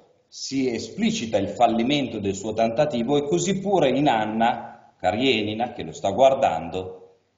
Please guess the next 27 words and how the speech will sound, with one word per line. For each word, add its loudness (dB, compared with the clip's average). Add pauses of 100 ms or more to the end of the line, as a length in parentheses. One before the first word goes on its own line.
(100)
e -4
che -2
si -4
accorge 0
de-, -4
di, -8
di -10
quello -2
che, -6
che, -6 (220)
che -2
avviene, 2
e -2
così 2
pure 2
in -2
Karenin, -2
il -4
marito 0
di -6
Anna, 0
che -6
vedendo -2
trasalire 0
Anna, 0
che -6
guarda 2